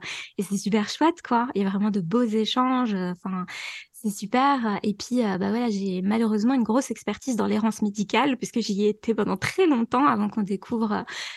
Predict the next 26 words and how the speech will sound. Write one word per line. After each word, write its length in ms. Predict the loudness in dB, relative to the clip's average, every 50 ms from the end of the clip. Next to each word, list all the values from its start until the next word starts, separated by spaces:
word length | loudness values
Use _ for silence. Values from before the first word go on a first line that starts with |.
| -8 _ -2
la, 640 | -2 0 0 -2 -4 -2 -2 -2 -2 -2 -2 -2 -2
la 140 | -2 -2 -4
tumeur 340 | -2 0 0 0 2 0
à 60 | 0 -2
l'hypophyse. 720 | -2 -4 0 0 -2 -2 0 2 2 2 4 2 0 -2 -4 -8 -10 -12 -12 -14 -2 _
Et, 320 | 4 4 6 4 4 4
euh, 640 | 2 0 0 -2 -2 -2 -2 -4 -4 -4 -4 -6 -8 -10 -4 -2
et, 760 | 0 0 0 0 0 0 0 0 0 0 0 0 0 -2 -2
et 80 | -4 -4
il 200 | -2 -2 0 0
y 80 | 0 0
a 100 | 0 -4 -8 _ _
plein 200 | 0 2 4 4
de 60 | 6 4
personnes 360 | 2 -2 -2 0 0 0 0
qui 140 | -2 -4 -6
passent 200 | -6 -6 -4 0
par 200 | 0 2 4 4
là. 100 | 2 2
Donc, 180 | 2 0 0
en 60 | 0
fait, 160 | -2 -2 -4 -4
c'est 160 | -10 -20 -20
super 540 | -20 -18 -16 -16 -16 -6 -4 -2 0 2 2
large, 360 | 2 2 2 0 -4 -6 -8
quoi. 140 | -14 -18